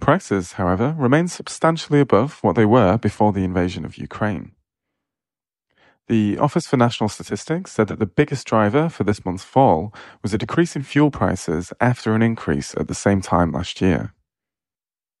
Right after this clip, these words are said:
Finally, the United States is considering military strikes against Houthi sites in Yemen amid a crisis in one of the world's busiest shipping lanes. U S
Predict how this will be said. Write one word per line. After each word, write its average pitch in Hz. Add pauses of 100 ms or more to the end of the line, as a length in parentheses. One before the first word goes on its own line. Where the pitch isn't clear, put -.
(960)
Finally, 110 (120)
the -
United 131
States 160
is 113
considering 104
military 110
strikes -
against 98
Houthi 110
sites -
in 87
Yemen 90 (400)
amid 190
a -
crisis 131
in 110
one 107
of 98
the 104
world's 101
busiest 104
shipping -
lanes. 67 (1800)
U 131
S 156